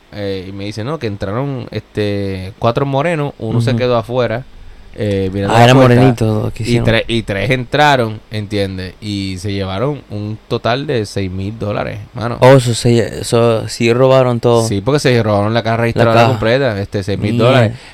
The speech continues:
Speaker 1: Pero eso, eso, ¿sabes qué es lo que pasa? Ellos, eh, lo que pasa aquí en muchos delis es que ellos no tienen la costumbre como en retail.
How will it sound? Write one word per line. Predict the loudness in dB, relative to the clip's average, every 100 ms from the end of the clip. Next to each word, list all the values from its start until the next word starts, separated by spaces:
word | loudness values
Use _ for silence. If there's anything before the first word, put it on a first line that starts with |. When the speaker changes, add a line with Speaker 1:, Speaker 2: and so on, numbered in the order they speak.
| 2
Speaker 1:
Pero | 6 6
eso, | 4 0
eso, | 0 -2
¿sabes | 2 0
qué | 0
es | -2
lo | -2
que | 2
pasa? | 2 2 -2 -2
Ellos, | -2 0 -2 -4 -18 -14
eh, | -8 -6 -2
lo | 0
que | 2
pasa | 0 2 0 0
aquí | -2 -2
en | -2
muchos | -2 -2 0
delis | 0 0 0 0
es |
que | -2
ellos | -4 -4
no | -4
tienen | -4 -2
la | -2
costumbre | -2 -6 -2 -2 -2 -4 -6 -10 -20 -20 -20 -2
como | 0 0 -2
en |
retail. | -2 -4 -4 -10